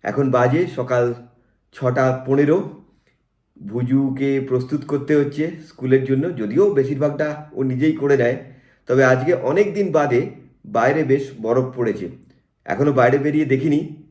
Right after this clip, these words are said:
ওয়েদার অ্যাপে দেখলাম। আমাদের এখানে এই একটা ব্যাপার, মানে, বাইরে বেরোবার আগে, বিশেষ করে শীতকালেতে, ঘুম থেকে উঠেই ফার্স্ট আমরা মোবাইল খুলে ওয়েদার অ্যাপ দেখি। বাইরে নাকি প্রচুর বরফ পড়ছে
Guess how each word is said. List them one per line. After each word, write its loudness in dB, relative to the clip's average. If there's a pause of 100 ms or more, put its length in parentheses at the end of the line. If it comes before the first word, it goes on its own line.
(420)
ওয়েদার 4
অ্যাপে 4
দেখলাম। -2 (680)
আমাদের 0
এখানে 0
এই 2
একটা 0
ব্যাপার, 0
মানে, -6 (360)
বাইরে 0
বেরোবার 2
আগে, -2
বিশেষ -4
করে -6
শীতকালেতে, -4 (340)
ঘুম -2
থেকে -6
উঠেই -2 (200)
ফার্স্ট -2 (180)
আমরা 0
মোবাইল 2
খুলে 2
ওয়েদার 2
অ্যাপ 2
দেখি। -10 (720)
বাইরে 0
নাকি 0 (220)
প্রচুর -4 (160)
বরফ -2
পড়ছে -4